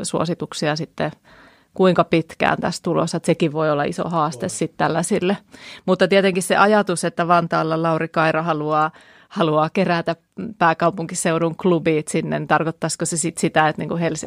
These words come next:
Speaker 1: Helsingistä jotenkin lahjoittaisi <laughs> klubit siirtymään
Speaker 2: Joo.
Speaker 1: Vantaalle? Että, et ehkä kaunis, kaunis ajatus ja varmaan hyvä sielläkin niinku tällaista vauhdittaa. Tie-, tietenkin just pienkalleriassakin pitää varmaan porukkaa joskus käydä, että se taloudellisesti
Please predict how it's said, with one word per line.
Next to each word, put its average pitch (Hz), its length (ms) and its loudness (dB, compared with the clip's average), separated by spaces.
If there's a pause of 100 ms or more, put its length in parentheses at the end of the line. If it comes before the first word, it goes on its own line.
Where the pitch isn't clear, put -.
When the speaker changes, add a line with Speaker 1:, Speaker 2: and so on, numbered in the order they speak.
Speaker 1:
Helsingistä 165 540 -6
jotenkin 160 640 -6
lahjoittaisi 170 720 0 (340)
<laughs> - 320 -8
klubit 220 400 8
siirtymään 202 600 6
Speaker 2:
Joo. 196 80 2
Speaker 1:
Vantaalle? 196 680 6
Että, 202 280 0
et 208 280 0
ehkä 226 360 -4
kaunis, 247 420 2 (280)
kaunis 240 320 -2
ajatus 226 500 2
ja 180 100 -2
varmaan 190 380 0
hyvä 185 200 -2
sielläkin 175 600 -2
niinku 180 440 -6
tällaista 175 480 -2
vauhdittaa. 165 520 0
Tie-, 165 220 -4 (100)
tietenkin 160 320 0
just 170 180 -6
pienkalleriassakin 170 920 2
pitää 165 280 -2
varmaan 170 260 0
porukkaa 165 400 0
joskus 170 300 -4
käydä, 160 300 -2
että - 120 -10
se 175 60 -14
taloudellisesti 165 840 -4